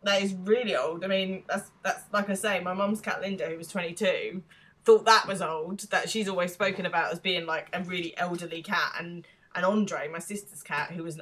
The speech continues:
only nineteen, she was, she was falling apart. She was, she had everything wrong with her. She was bald in places. She didn't have a whisker left in her head. I would hate to have seen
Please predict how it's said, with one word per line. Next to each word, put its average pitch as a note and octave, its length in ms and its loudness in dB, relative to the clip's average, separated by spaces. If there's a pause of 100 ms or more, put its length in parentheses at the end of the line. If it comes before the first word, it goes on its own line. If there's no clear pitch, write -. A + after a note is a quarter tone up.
only E3+ 220 -6
nineteen, E3 560 -6
she F#3+ 200 -6
was, E3 300 -8 (280)
she - 180 -14
was G#3+ 160 -6
falling A#3+ 380 -4
apart. F3+ 540 -4
She G#3+ 200 -4
was, F#3+ 500 2
she - 220 -2
had G#3 320 2 (400)
everything C4 420 -2
wrong A3+ 140 -2
with A3 160 0
her. A3 240 2 (160)
She - 180 -10
was A3+ 100 0
bald A#3+ 380 6
in A#3 140 -2
places. A3+ 500 -4
She A#3 120 -6
didn't A3 200 -4
have G#3 140 -2
a G#3+ 40 0
whisker G#3+ 400 0
left G#3 220 -2
in F#3+ 80 -6
her F#3 80 -2
head. F3+ 340 -2
I E3 100 -4
would - 100 -6
hate F#3+ 260 -2
to F#3+ 80 -6
have F3+ 80 -8
seen F3+ 380 -2